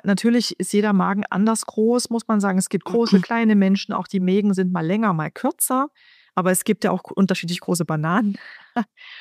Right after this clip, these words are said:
Speaker 1: Also letztendlich kann man das ganz gut mit der Bananenform vergleichen, wenn ein großer Mensch eine größere Banane sich vorstellt. Aber das ist ungefähr so die Form. Von der Dicke her wird das auf die Dünndarmdicke ungefähr operiert, ne? Das
Speaker 2: Ah.
Speaker 1: ist also schon sehr schmal.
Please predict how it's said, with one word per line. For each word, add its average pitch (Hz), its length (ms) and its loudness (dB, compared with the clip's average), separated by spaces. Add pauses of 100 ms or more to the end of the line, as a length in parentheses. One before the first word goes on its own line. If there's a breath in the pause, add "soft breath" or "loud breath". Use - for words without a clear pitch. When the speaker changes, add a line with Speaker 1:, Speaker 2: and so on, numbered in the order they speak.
(140)
Speaker 1:
Also 202 260 2 (540 soft breath)
letztendlich 202 400 2
kann 202 160 0
man 214 120 0
das 202 220 0
ganz 175 240 -4
gut - 220 -8
mit 185 120 0
der 175 80 0
Bananenform 175 840 0
vergleichen, 170 600 -4
wenn 175 140 2
ein 170 100 -2
großer 196 320 2
Mensch 180 280 0
eine 170 100 2
größere 180 320 -2
Banane 170 380 0
sich 165 160 -4
vorstellt. - 480 -6
Aber 180 160 0
das 185 180 0
ist - 340 2
ungefähr 180 520 2
so 160 160 -2
die 165 280 -6
Form. 160 440 0 (600 loud breath)
Von 208 140 2
der 202 100 4
Dicke 247 280 0
her 214 280 2
wird 196 140 0
das 220 140 -2
auf - 180 -4
die 214 220 -2
Dünndarmdicke 202 1000 2
ungefähr 165 540 0
operiert, 160 680 -8
ne? 208 180 -2
Das 208 160 4
Speaker 2:
Ah. - 20 -8
Speaker 1:
ist 196 80 -6
also 196 160 0
schon 240 300 -2
sehr 185 240 -2
schmal. 180 580 -4